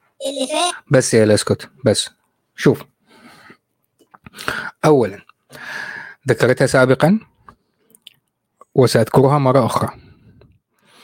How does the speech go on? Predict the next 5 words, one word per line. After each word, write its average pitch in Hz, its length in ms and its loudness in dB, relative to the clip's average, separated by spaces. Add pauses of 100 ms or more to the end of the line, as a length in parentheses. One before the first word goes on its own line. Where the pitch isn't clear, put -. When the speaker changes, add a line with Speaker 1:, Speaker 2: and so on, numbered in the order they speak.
(680)
Speaker 2:
أنا 190 280 4
من 135 180 4
وجهة 170 420 4
نظري 143 480 2 (880)
الردود 120 640 2